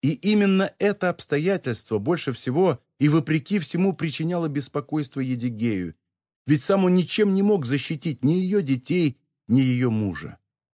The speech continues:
Бывали потом минуты, когда он горько сожалел, что судьбе угодно было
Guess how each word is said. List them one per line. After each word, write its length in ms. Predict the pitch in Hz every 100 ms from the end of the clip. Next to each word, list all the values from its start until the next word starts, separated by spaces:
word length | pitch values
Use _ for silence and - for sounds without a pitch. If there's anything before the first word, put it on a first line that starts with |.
| _ _ _ _ _ _
Бывали 520 | 98 143 175 233 208
потом 380 | 170 165 190 175
минуты, 460 | 160 165 214 - 170
когда 280 | 147 139
он 220 | 170 151 120
горько 320 | 190 180 143
сожалел, 500 | - 127 131 170 165
что 200 | - 131
судьбе 380 | - 117 107 165
угодно 540 | - 107 147 156 135
было 380 | 131 170 160